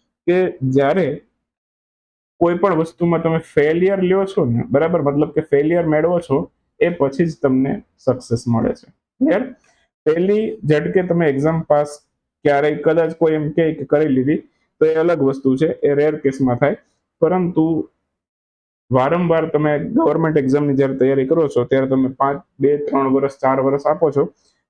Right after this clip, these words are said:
પછી તમારું એકેય એક્ઝામમાં સો ટકાની ગેરંટી સાથે નામ આવતું થઈ જાય છે. બરાબર? નો આવે તો તમારી એટલી મહેનત નથી. બરાબર? હું તમને બીજા આવા ફેલિયરમાંથી સક્સેસના ઉદાહરણ દેખાડું.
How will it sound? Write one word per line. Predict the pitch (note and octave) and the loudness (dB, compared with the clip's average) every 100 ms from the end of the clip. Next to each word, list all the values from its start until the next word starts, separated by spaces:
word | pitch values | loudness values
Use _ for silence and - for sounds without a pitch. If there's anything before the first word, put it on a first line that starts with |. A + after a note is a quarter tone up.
| - | -2
પછી | D3 G#3 | 0 0
તમારું | F#3 D#3+ D#3+ D#3+ - | 0 0 0 0 0
એકેય | C#3+ - D#3 D3+ D3+ - - | 0 2 0 0 0 -2 -2
એક્ઝામમાં | C3 B2+ D3 C#3 C3+ | 0 0 0 2 0
સો | C3+ C#3+ | 2 0
ટકાની | C#3+ C3+ C3 B2+ | 0 0 0 2
ગેરંટી | B2+ C#3 C#3 | 0 0 -2
સાથે | C3 B2 B2 | -2 -2 0
નામ | B2 B2 | 0 0
આવતું | A#2+ B2 D#3 - _ _ C3 | -2 -2 -2 -4 _ _ 0
થઈ | B2 | 0
જાય | A#2 - | 0 -2
છે. | - - - _ | -4 -14 -20 _
બરાબર? | - E3+ G#3 A3 - _ C#3 | 0 0 0 -4 -10 _ 0
નો | D3+ | 2
આવે | G3+ G3+ F#3 | 2 2 0
તો | F3+ | 0
તમારી | E3+ D#3+ E3 D3+ | 0 0 2 0
એટલી | C3+ C3+ F#3+ - | 0 0 -2 -2
મહેનત | B2+ A#2 A#2+ A2+ A2+ | -2 0 0 -2 -4
નથી. | A2 A#2+ - _ _ - | -4 -6 -16 _ _ 0
બરાબર? | D3+ G3 A3 G#3+ _ - _ _ _ | 0 0 -2 -6 _ -20 _ _ _
હું | D#3 F3+ | 0 0
તમને | F3+ F#3 F3 | 0 0 2
બીજા | E3 D#3+ F3 F3+ - - | 2 2 0 -4 -6 -2
આવા | D3+ D#3+ | 0 0
ફેલિયરમાંથી | D#3+ D3+ D#3 E3+ D#3+ D#3+ C#3 | 0 0 2 0 -2 -2 -2
સક્સેસના | D3 C#3 D3 - D3 | -2 -2 -4 -2 0
ઉદાહરણ | C3 C3+ C#3 C3+ | 2 2 2 2
દેખાડું. | C3 B2+ C#3 D3+ - | 0 -2 -2 -2 -4